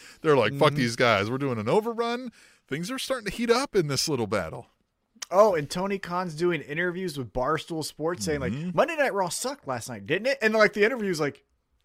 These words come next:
Speaker 2: "Yeah, it
Speaker 1: Yeah,
Speaker 2: kinda
Speaker 1: it
Speaker 2: did."
Speaker 1: kinda fucking sucked.
Speaker 2: <laughs> Yeah. Yeah, it's interesting how quick we went, uh, as Drake would say, zero to a hundred. That gets the young kids listening.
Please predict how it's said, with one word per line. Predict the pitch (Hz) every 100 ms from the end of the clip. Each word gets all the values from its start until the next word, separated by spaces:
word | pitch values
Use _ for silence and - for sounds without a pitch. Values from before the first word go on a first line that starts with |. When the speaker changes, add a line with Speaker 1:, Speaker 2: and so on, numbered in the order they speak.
| 90
Speaker 2:
"Yeah, | - 101 104
it | 78
Speaker 1:
Yeah, |
Speaker 2:
kinda | - - -
Speaker 1:
it |
Speaker 2:
did." | 156 160
Speaker 1:
kinda | - 123
fucking | - 151
sucked. | 151 214 240 233 262 - -
Speaker 2:
<laughs> |
Yeah. | - 220 - - - 190
Yeah, | 202 214
it's | 165 240 -
interesting | 240 277 339 208 220 190
how | 180 185 180 165 -
quick | 185 202 -
we | 156 175
went, | 165 160 147 147
uh, | 139 123 117 107
as | 127 117 113
Drake | 107 143 165 202
would | 135
say, | - 127 123 - 127
zero | 117 156 185 180
to | - 190
a | 147
hundred. | 151 220 151 143
That | 107 202 180
gets | 135 -
the | 127
young | 123 117
kids | 117 117 113 113
listening. | 117 110 - 131